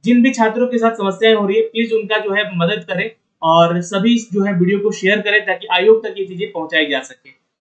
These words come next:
जय हिंद, फिर मिलेंगे अगले अपडेट के साथ। जैसे ही इसमें सुधार होता है,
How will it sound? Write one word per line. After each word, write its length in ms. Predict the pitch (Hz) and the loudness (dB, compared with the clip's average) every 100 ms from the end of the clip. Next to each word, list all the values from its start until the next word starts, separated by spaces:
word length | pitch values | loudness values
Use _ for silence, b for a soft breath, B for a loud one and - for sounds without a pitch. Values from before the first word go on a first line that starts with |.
| _ _ _ | _ _ _
जय 120 | 208 | 0
हिंद, 240 | 214 233 226 | 2 0 0
फिर 200 | 226 226 | 0 2
मिलेंगे 360 | 226 226 220 | 4 4 4
अगले 260 | 226 202 220 | 0 2 2
अपडेट 320 | 202 208 214 | 2 -2 0
के 80 | 220 | -2
साथ। 220 | 214 214 | 0 0
जैसे 300 | 185 196 233 | 0 0 -2
ही 60 | 226 | -6
इसमें 160 | 220 | -6
सुधार 280 | 208 185 190 | -12 -2 0
होता 300 | 196 190 190 | 0 -4 -4
है, 160 | 226 | -4